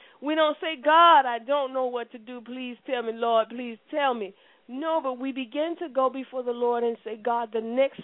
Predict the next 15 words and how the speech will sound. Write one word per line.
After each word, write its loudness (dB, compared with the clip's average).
step -2
you -10
have -2
not -4
revealed -4
to -6
me, -8
or 6
I 6
have 2
not -2
caught 0
on 4
to -2
what 2